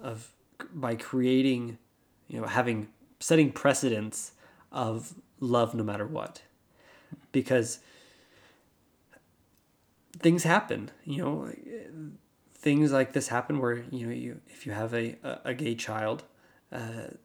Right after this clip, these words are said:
it can, if you are a, a believing family, uh, if you do not have this culture of, or family culture of civility, it can, like you say, it can tear families apart.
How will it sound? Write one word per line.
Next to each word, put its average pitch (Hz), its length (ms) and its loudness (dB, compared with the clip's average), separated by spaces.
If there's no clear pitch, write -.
it 143 260 -4
can, 127 420 -4
if 160 300 -4
you 147 220 6
are 127 180 4
a, 120 160 0
a 131 60 -2
believing 151 440 6
family, 113 580 -4
uh, 120 260 -8
if 139 180 -2
you 135 80 4
do 123 140 -2
not 127 220 0
have 120 380 -2
this 120 460 -4
culture 147 500 2
of, 131 320 -6
or 156 80 -2
family 151 260 4
culture 151 240 2
of 127 80 0
civility, 117 640 2
it 131 340 -2
can, 120 600 -6
like 117 120 -8
you 113 60 -10
say, 135 160 -4
it 120 80 -6
can 143 100 -8
tear 123 160 -4
families 113 320 -4
apart. - 320 -8